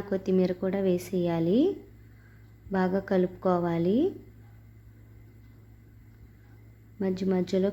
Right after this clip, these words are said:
కలుపుతూ ఉడికించాలి. తర్వాత అల్లం వెల్లుల్లి పేస్ట్ వేసుకోవాలి. మీరు చూసి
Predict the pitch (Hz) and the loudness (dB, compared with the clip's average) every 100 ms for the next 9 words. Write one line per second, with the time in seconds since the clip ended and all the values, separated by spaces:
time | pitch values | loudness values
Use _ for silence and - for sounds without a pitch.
0 | 196 180 175 185 196 208 196 185 185 185 | 0 -2 -2 -2 0 2 2 0 0 0
1 | 180 180 170 185 269 339 - - - - | 0 0 2 2 2 -2 -10 -20 -20 -20
2 | - - - 190 196 196 190 185 190 196 | -20 -12 -4 -2 -2 0 2 2 2 2
3 | 185 180 180 180 185 185 - 180 180 - | 2 2 2 2 0 0 -2 -2 -4 -4
4 | 175 170 165 170 220 359 - - - - | -2 0 0 2 2 0 -4 -14 -20 -20
5 | - - - - 202 208 - 196 196 | -20 -20 -12 -2 -2 -2 0 0 0